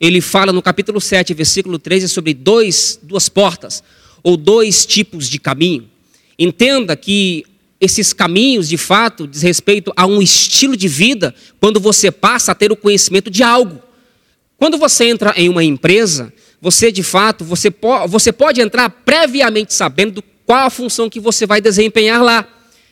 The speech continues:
Você entra previamente sabendo das suas funções, ou que você vai desempenhar lá.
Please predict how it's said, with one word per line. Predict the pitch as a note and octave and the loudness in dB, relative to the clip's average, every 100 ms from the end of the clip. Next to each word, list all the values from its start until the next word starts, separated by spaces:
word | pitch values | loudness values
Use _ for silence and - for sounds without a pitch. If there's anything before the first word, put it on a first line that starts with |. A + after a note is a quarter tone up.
| _ _ | _ _
Você | C#3 - D#3 C#3+ | -8 -2 2 2
entra | F#3+ F#3 | 2 0
previamente | - E3+ E3+ F3 E3+ | 0 0 0 -2 -2
sabendo | D#3+ C#3 G3 | -2 0 -2
das | F3+ F#3 | 0 -2
suas | - A3 - | 0 0 -2
funções, | - D#4 - B3 G#3+ | -2 -4 0 2 2
ou | D#3 | 0
que | E3 | -2
você | E3+ - | -4 -2
vai | D#3+ | -2
desempenhar | G#3 F#3+ F#3 E3 D#3 | 0 0 -2 -2 -2
lá. | C#3+ A#2+ | -4 -6